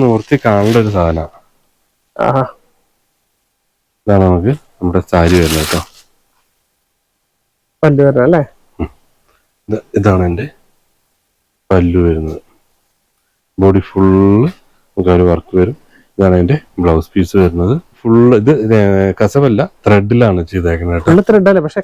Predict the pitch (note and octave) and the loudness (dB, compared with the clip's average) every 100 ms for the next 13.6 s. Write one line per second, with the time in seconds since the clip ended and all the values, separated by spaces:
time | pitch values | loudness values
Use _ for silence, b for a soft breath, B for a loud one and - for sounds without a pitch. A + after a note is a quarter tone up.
0 | - B2+ F3 G#3 G#3+ G#3+ - F#3 F#3+ G3+ | -2 2 4 4 2 -2 -4 -2 0 0
1 | G3+ G3+ A2+ G#2 B2 C#3 - _ - A#2 | 0 0 0 -2 -2 -2 -6 _ 0 2
2 | A2 A#2+ - G#2 F#2+ F#2 F2 F2+ E2 E2 | 2 -2 -2 0 2 2 2 0 0 -2
3 | D2+ - _ - A2+ C3 B2+ - _ _ | -6 -16 _ -10 -6 -4 -6 -8 _ _
4 | A2 A2 A#2+ B2 C#3+ B2+ G2 - G2 F#2 | 0 2 2 2 2 2 0 -2 0 0
5 | F#2+ E2+ D#2 F#2 A#2 F2 _ b b b | 2 -2 -2 0 0 0 _ b b b
6 | b G#2+ G#2 F#2 C#3+ - - G#2 F2+ F2 | b 0 2 2 -2 -4 -10 0 2 2
7 | F2 C#3+ G3 _ _ _ _ _ _ _ | 2 0 -2 _ _ _ _ _ _ _
8 | _ _ _ _ _ _ _ _ _ _ | _ _ _ _ _ _ _ _ _ _
9 | _ _ _ _ _ _ - G3 F#3+ F3+ | _ _ _ _ _ _ -2 2 2 2
10 | A3+ A#3 B3+ B3+ - - F#3+ F#3 A3 A3+ | 0 0 0 0 -4 0 0 2 0 2
11 | G3+ D#3+ F#3+ G#3 C#3+ D3+ E3+ D#3 - G2 | 2 2 0 2 2 2 0 -4 -4 -4
12 | F2 E2+ F2 E2+ _ _ _ _ D#3 D3 | -4 -4 -4 -6 _ _ _ _ 0 2
13 | D3+ F3+ F3+ F3+ F3 E3+ | 4 4 4 2 2 2